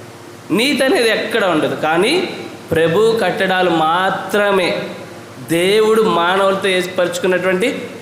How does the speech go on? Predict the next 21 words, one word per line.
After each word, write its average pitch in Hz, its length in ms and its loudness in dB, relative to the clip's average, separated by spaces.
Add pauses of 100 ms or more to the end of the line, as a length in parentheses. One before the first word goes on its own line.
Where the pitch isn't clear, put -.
ఆ 139 80 0
నిబంధన 202 500 2
మాత్రమే 214 880 0
నీతియుక్తమైనది. 220 840 -2 (720)
దాని 185 400 0
దగ్గరకు 220 400 0
మనం 175 260 0
వెళ్ళాలి. 139 320 -2 (960)
ఆ 208 360 0
కట్టడాలు, 208 640 0
ఆ 165 200 2
నీతివంతమైనది 214 1000 0
మనం 196 280 2
పొందుకొని 226 600 0 (340)
నీతిమంతులుగా 269 720 0
మనల్ని 254 320 2
మనం 254 280 2
మార్చుకోవాలి. 190 680 0
Praise 220 260 0
the 254 100 0
Lord. 247 240 2